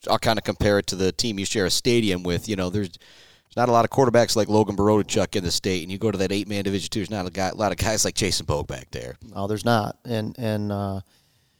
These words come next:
Speaker 2: there's not a lot of guys in the eight-man that are left in the eight-man playoffs that are like a lot of guys we have. And there's,
Speaker 1: <laughs> Yeah, it's a,
Speaker 2: and there's
Speaker 1: we've talked about, like, seven or eight of 'em, yeah, but it's,
Speaker 2: Yeah.
Speaker 1: it's true.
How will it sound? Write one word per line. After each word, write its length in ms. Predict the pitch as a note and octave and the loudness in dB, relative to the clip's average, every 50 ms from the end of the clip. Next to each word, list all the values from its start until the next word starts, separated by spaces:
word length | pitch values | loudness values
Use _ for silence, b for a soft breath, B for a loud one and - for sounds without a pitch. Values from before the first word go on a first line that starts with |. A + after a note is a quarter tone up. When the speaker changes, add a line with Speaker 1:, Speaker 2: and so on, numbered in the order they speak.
| _ _ | _ _
Speaker 2:
there's 140 | - G#2+ G2 | -8 0 4
not 160 | C3+ D3 D3+ | 6 6 6
a 60 | C#3+ C3 | 6 6
lot 220 | B2+ C3 C#3 C3+ | 6 6 6 6
of 60 | B2+ - | 6 4
guys 600 | B2+ B2+ C3 C3 B2+ B2 B2 A2+ - - - - _ _ _ _ _ _ - | 4 6 6 6 6 4 2 2 0 0 -2 -4 _ _ _ _ _ _ -6
in 120 | C3 B2 | -4 -2
the 80 | A#2+ - - C3 | -2 0 0 0
eight-man 480 | B2 - B2+ B2+ B2 A#2+ A#2+ A#2 - - _ - | 0 2 2 2 2 2 0 -2 -4 -8 _ -6
that 120 | A#2+ A#2+ A2+ | -2 0 0
are 100 | A2+ A2 | 2 2
left 260 | G#2+ A#2+ B2 - - - | 4 4 4 2 0 -4
in 80 | A#2 | -4
the 80 | A2+ A2+ | -2 0
eight-man 260 | A#2 A#2 A2+ A2+ A2 | 0 0 0 0 -2
playoffs 400 | G#2+ - - B2+ B2+ A#2 A2 - - | 0 2 2 4 4 4 4 2 0
that 100 | A2+ A2 | 0 2
are 120 | A2 A2 | 2 2
like 200 | G#2+ A2 A2+ A2 | 2 2 2 2
a 40 | A2 | 2
lot 180 | G#2+ A2 A#2 A#2+ | 2 2 4 4
of 60 | A#2+ A2+ | 2 2
guys 240 | A2+ A2 G#2+ G#2 - | 0 -2 -2 -2 -4
we 120 | A2 G#2+ | -4 -2
have. 320 | F#2+ G#2 G#2 G2 - - - - - | 0 0 0 -2 -2 -6 -8 -6 -2
And 120 | - A#2 A2+ | 0 2 4
there's, 200 | A#2+ B3 - - | 4 4 4 4
Speaker 1:
<laughs> 20 | |
Yeah, 80 | - - - | 2 2 2
it's 200 | - D#4 - - | 0 -4 -2 0
a, 120 | F3 E3+ C#3 | 2 4 6
Speaker 2:
and 100 | C3 C3 | 6 8
there's 260 | C3 B2+ A#2+ - E3 B B A#2+ - | 8 6 6 4 2 B B 4 4
Speaker 1:
we've 120 | F3 - | 4 6
talked 240 | - F#3 F3+ - F3 | 8 8 8 8 6
about, 180 | E3+ E3 D3+ C#3+ | 6 6 6 6
like, 140 | C#3+ C3+ - | 6 4 4
seven 300 | - - D#3+ D3 C#3+ C3+ | 6 6 8 8 8 8
or 120 | C3+ C3+ | 8 8
eight 160 | C3+ C#3+ C#3 | 8 8 8
of 100 | C3+ A#2+ | 6 6
'em, 160 | B2+ B2 A#2+ | 6 6 6
yeah, 160 | B2+ B2 B2 B2 | 6 4 6 6
but 120 | A2+ A#2+ | 4 4
it's, 100 | C3+ - | 4 2
Speaker 2:
Yeah. 80 | C3 B2+ | 2 2
Speaker 1:
it's 140 | D3 - - | 2 2 2
true. 260 | - - G3+ G3 | 4 6 6 6